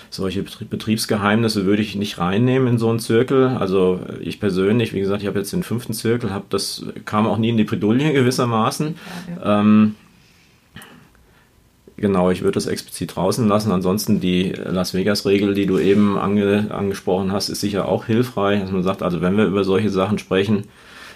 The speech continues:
Speaker 1: wobei, nee, ich glaub, das ist keine Option. Ich würd's einfach rauslassen aus dem Zirkel. Es gehört auch vielleicht nicht in so einen Zirkel,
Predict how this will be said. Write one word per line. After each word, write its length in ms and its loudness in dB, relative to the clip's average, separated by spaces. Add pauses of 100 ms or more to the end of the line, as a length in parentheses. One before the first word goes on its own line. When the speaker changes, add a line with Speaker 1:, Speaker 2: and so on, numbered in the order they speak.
(360)
Speaker 1:
wobei, 400 0
nee, 200 4
ich 140 -4
glaub, 180 0
das 160 2
ist 100 -4
keine 240 0
Option. 380 -2
Ich 100 -4
würd's 160 2
einfach 400 -2
rauslassen 540 -2
aus 140 -6
dem 120 -2
Zirkel. 300 0
Es 100 -2
gehört 220 0
auch 160 0
vielleicht 320 -2
nicht 100 -2
in 120 0
so 100 0
einen 120 0
Zirkel, 460 -2